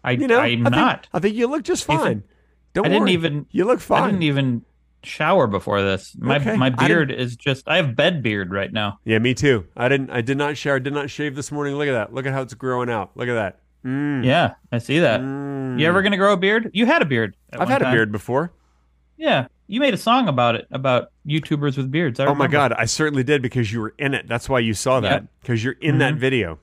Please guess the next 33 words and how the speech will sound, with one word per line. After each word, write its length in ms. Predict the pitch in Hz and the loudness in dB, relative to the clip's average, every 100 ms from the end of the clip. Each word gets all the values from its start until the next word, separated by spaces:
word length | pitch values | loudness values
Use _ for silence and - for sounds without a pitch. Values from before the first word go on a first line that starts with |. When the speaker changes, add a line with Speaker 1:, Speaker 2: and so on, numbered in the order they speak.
| _ _ _ _ | _ _ _ _
Speaker 1:
That's 120 | - 127 | -4 0
the 60 | |
Speaker 2:
Because 120 | 113 | 2
Speaker 1:
only 140 | 160 156 | 2 2
way 200 | 156 151 | 4 4
I 80 | 147 | 6
watch 280 | 147 143 | 4 2
your 100 | 139 | -2
videos. 500 | 131 139 113 101 - - | -2 0 0 -2 -6 -4
Yeah. 240 | 131 107 - _ _ | -2 -2 -4 _ _
Speaker 2:
Yeah, 240 | 131 107 82 | 0 2 0
if, 160 | 110 107 | -6 -8
if 180 | - - | -8 -2
you're 180 | 120 127 | 0 2
in 120 | 131 | 2
them. 200 | 147 160 - _ | 0 -2 -12 _
You're 160 | 139 190 | 0 2
in 120 | 269 | 2
several, 360 | - 196 151 110 | 0 2 4 2
Speaker 1:
Yeah. 60 | |
Speaker 2:
so 160 | 101 143 | 0 0
you've 220 | 147 180 | -2 -2
seen 220 | - 185 | -4 -2
several 340 | 143 160 135 123 | 0 0 0 -2
of 80 | 107 | -2
my 100 | 98 | -4
videos. 540 | 101 92 76 78 - _ _ - | -4 -4 -6 -12 -20 _ _ -6
Speaker 1:
Yep, 300 | 131 127 - - | -2 0 -4 -6
yep. 300 | 131 117 - | -2 -2 -2
Speaker 2:
<clears throat> 720 | - - 285 285 285 220 131 | -12 -6 -4 2 2 2 -2
That's 220 | 165 220 - | -2 -2 0
called 280 | 135 131 | 2 2
collaboration. 800 | - 147 139 143 160 208 - 80 | 0 2 4 4 2 2 -2 -8